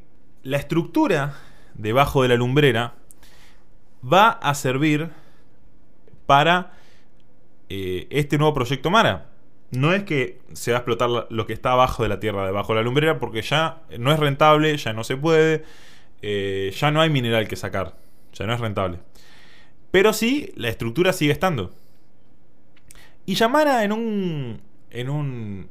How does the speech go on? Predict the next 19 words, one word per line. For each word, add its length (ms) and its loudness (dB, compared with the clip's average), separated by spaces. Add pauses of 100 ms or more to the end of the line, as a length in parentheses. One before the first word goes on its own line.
comunicado 600 0
en 40 -2
dos 100 -2
mil 100 0
dieciocho 500 0
anunció 380 2
la 80 0
integración 760 0 (340)
de 120 -2
la 60 0
infraestructura 1000 0
de, 420 -2 (240)
eh, 760 -10
de 80 -2
este 180 0
proyecto 500 2 (260)
al 200 4
proyecto 360 -2
Mara. 300 2